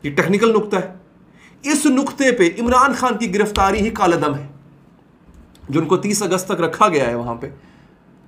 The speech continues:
वो कालदम है। अब ये आगे होगा क्या? आज मेरी बात हो रही थी नमेश्वर भट्ट साहब से, तो उन्होंने मुझे बताया, बड़े senior ल-, वो का है, reporter है Airway News के, उन्होंने कहा कि एक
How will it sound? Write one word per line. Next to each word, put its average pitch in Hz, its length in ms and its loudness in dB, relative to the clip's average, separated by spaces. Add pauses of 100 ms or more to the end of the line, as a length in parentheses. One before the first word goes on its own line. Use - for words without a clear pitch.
वो 196 100 -2
कालदम 233 420 2
है। - 120 -8 (800)
अब 202 160 2
ये - 180 0
आगे 196 180 4
होगा 220 260 2
क्या? 160 140 0
आज 175 200 4
मेरी 202 140 -2
बात 170 260 0
हो 180 80 0
रही 208 100 -4
थी 214 100 -6
नमेश्वर 165 360 -2
भट्ट 156 160 -2
साहब 139 220 -4
से, 156 120 -8
तो - 120 -12
उन्होंने 147 180 -2
मुझे 135 180 -2
बताया, 127 280 -2
बड़े 139 160 -2
senior 139 340 -4
ल-, 120 100 -2 (220)
वो 110 340 -6
का 110 120 -4
है, 104 320 -8
reporter 123 340 -4
है 123 180 -6 (340)
Airway 135 220 2
News 127 220 -2
के, 147 60 -8
उन्होंने 185 200 -2
कहा 220 140 -6
कि 226 100 -6 (160)
एक 208 220 -4